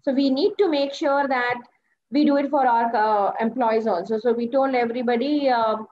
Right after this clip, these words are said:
please make sure that all our analysts to make sure these people are having the financial planning. So one of the salesperson I was talking, "Is it your financial planning is done, the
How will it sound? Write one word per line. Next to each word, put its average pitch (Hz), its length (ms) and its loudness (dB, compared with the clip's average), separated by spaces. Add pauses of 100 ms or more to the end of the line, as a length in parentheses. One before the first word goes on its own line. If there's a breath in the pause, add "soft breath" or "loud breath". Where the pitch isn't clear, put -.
please 311 260 -4
make 240 220 0
sure 311 320 -2
that 240 300 -2 (400)
all 240 200 2
our 233 160 2
analysts 220 520 0
to 277 80 0
make 247 200 0
sure 262 320 0 (440)
these 254 240 -4
people 269 400 -2
are 247 220 0
having 226 320 -2
the 381 100 -4
financial 233 520 -2
planning. 196 420 -6 (640)
So 262 100 4
one 269 220 0
of 285 240 0
the 262 500 0
salesperson 254 640 -4
I 262 80 0
was 240 140 -4
talking, 240 400 -2
"Is 226 280 -4
it 277 120 -6
your 240 240 2
financial 233 420 -4
planning 233 460 -4
is 220 160 -2
done, 233 240 -2
the 233 80 0